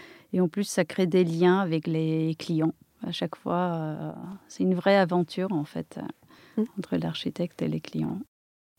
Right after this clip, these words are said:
Speaker 2: Euh, de quel, euh, projet en dehors de celui de Cassis vous aimeriez, euh, parler un peu plus ?
Speaker 1: Bah, à chaque fois, c'est des attaches, en fait. Donc, euh,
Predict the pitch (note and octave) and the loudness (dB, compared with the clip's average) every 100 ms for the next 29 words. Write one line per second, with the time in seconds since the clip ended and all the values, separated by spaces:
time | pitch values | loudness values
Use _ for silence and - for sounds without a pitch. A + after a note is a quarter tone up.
0 | _ - - - - - - - F#3 G3 | _ -20 -20 -12 -8 -8 -10 -10 -6 -4
1 | - A3+ A3+ G3 F#3+ F#3+ G3 G#3 - - | -2 0 2 2 2 0 -2 -8 -10 -2
2 | G#3 G#3 G#3 G3+ F#3+ F#3+ F#3+ F#3 F#3 F#3 | 0 2 2 2 0 0 -2 -2 -4 -4
3 | - F#3 F3+ A3 - - F3+ F3+ F3 F3+ | -2 -4 -2 -6 -6 -4 0 2 2 0
4 | F#3 F#3 F#3+ F#3+ F#3 F#3+ F#3+ _ _ - | -2 -2 -2 -4 -4 -8 -10 _ _ -8
5 | F#2+ G3 F#3+ F3+ F#2 - G2+ - - _ | -6 -4 -4 -6 -10 -8 -10 -10 -18 _
6 | _ _ _ - - - - - - - | _ _ _ -20 -20 -20 -20 -20 -20 -20
7 | - _ - - - G3+ F#3 - - G3+ | -20 _ -20 -16 -6 -4 0 0 0 -2
8 | F#3+ F#3+ D#3+ D#3+ E3 D#3+ D#3+ F3+ - D#3 | 2 2 2 0 -2 -2 0 0 0 -2
9 | - D#3+ - D#3+ D3+ E3 D#3+ D#3 D#3 D#3 | -2 -8 -4 -4 -2 -6 -4 -4 -6 -6
10 | - - D#2+ - | -8 -8 -8 -10